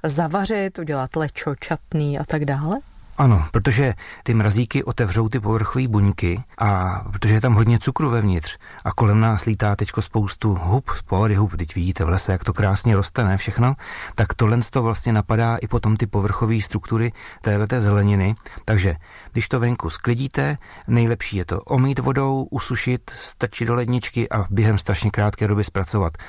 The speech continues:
Speaker 2: aby vám to ty houby nenapadly, aby tam nezačaly pracovat na svém.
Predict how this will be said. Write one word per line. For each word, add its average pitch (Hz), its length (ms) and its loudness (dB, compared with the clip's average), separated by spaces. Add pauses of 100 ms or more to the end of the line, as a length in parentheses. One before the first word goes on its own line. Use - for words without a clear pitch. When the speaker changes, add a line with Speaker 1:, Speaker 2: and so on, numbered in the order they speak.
(100)
Speaker 2:
aby 113 180 2
vám 110 200 2
to 104 80 -2
ty 110 120 -2
houby 101 280 2
nenapadly, 98 540 2
aby 92 160 -2
tam 98 160 -2
nezačaly 92 480 0 (260)
pracovat 87 580 -2
na 101 120 0
svém. 76 420 -2